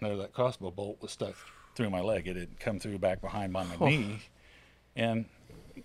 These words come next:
Speaker 1: there it is hanging out, you know. It's like, <sighs> oh, oh.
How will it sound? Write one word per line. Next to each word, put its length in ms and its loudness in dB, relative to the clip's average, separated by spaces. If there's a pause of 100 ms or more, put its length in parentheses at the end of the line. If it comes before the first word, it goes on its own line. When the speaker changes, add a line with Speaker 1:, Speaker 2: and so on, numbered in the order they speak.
(200)
Speaker 1:
there 160 12
it 60 8
is 160 6
hanging 240 6
out, 240 4
you 80 -4
know. 200 2
It's 160 -6
like, 160 -4 (180)
<sighs> 180 -8
oh, 300 -6 (100)
oh. 220 -6